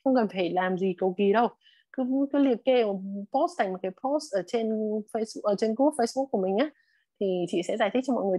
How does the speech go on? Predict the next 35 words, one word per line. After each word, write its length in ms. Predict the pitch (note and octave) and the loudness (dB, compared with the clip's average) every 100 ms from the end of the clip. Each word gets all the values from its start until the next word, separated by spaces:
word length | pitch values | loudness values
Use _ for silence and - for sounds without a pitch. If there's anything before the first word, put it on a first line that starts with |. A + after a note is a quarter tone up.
| F#3 | -2
từng, 420 | F3 E3+ E3 E3 E3 E3 E3 - | -4 -6 -8 -12 -12 -14 -14 -6
từng 180 | F#3+ F3+ | -4 -4
thủ 80 | F#3+ | -4
tục 140 | F3 F3 | -4 -2
một, 200 | E3+ - _ _ | -4 -6 _ _
được 80 | E3+ E3+ | -8 -2
chưa 60 | |
ạ? 180 | G#3 - _ _ _ - | -2 -2 _ _ _ -4
Thì 80 | F3+ | 0
đấy 100 | F#3 | 2
là 100 | G#3+ | 0
cái 160 | F#3 | -2
mà 60 | G#3+ | -4
chị 100 | G#3 | -4
có 60 | G#3 | -4
thể 80 | G#3 | -6
support. 400 | G#3+ G#3 B3 C#4 - _ _ _ | -6 2 4 4 0 _ _ _
Còn 220 | - C#4+ D#4 F#3+ - | -14 -12 -12 -16 -4
tất 120 | C#4+ C#4 | -4 0
cả 200 | D4+ G3+ | 0 0
những 100 | F#3+ | -4
cái 120 | E3+ | -6
mà 220 | G3+ A#3 F3+ | -4 -4 -4
chị 100 | G#3+ | -4
có 80 | G#3 | -2
thể 60 | A3+ | 0
làm 220 | F#3+ F#3 F3 | -2 -4 -4
chỉ 80 | |
là 140 | E3+ D#3+ | -4 -2
mọi 120 | E3 | -2
người 120 | F3 F#3 | -4 -4
hãy 80 | - | 2
yên 180 | C4 B3+ | 2 4
tâm 360 | C4+ C4+ A#3+ G#3+ | 6 6 2 0
và 300 | G#3+ G3+ | -6 -4